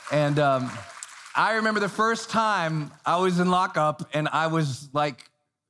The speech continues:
trying to work through this concept a little bit. And it was really hard because people take the identity that they're terrible, right? "I am this terrible person."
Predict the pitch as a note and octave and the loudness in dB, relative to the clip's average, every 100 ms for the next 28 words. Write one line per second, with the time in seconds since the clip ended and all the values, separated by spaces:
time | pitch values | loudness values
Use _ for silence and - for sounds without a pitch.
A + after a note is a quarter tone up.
0 | _ - - E3 F3 F3+ E3+ E3 E3 - | _ -10 -2 0 2 2 2 2 0 -4
1 | D3+ E3+ D#3 C3+ A#2+ - _ _ C#3+ D3+ | 2 4 4 4 0 -6 _ _ 0 0
2 | - D#3 E3+ - C#3+ - A#2+ G#2 G2+ E2+ | 2 2 2 0 -2 0 0 0 -2 -6
3 | - _ - C#3 C#3 A2+ B2 D#3 E3+ D#3+ | -10 _ -2 2 2 2 4 6 6 6
4 | D3 D#3 C#3+ B2+ B2+ B2 C3 B2+ B2 A2+ | 4 4 2 0 -2 2 2 2 0 -2
5 | - _ _ _ - F3+ E3 D#3+ C#3+ - | -10 _ _ _ -2 0 2 2 0 -4
6 | - - E3+ D#3+ D#3+ C#3 C3 D3+ C#3+ B2+ | -12 0 0 2 2 2 2 0 2 2
7 | A#2 F#2+ G#2+ C#3 A#2+ F#2 D#2 - _ _ | 2 -2 -2 0 0 -2 -8 -14 _ _
8 | _ _ _ _ _ _ _ _ _ - | _ _ _ _ _ _ _ _ _ -2
9 | A2+ - A#2+ C3 C3+ C3 A#2+ A2 - - | -2 0 0 2 2 4 2 0 -4 -8
10 | - D3 D3 B2 C#3+ C3 F#2+ | -2 0 2 0 0 -2 -4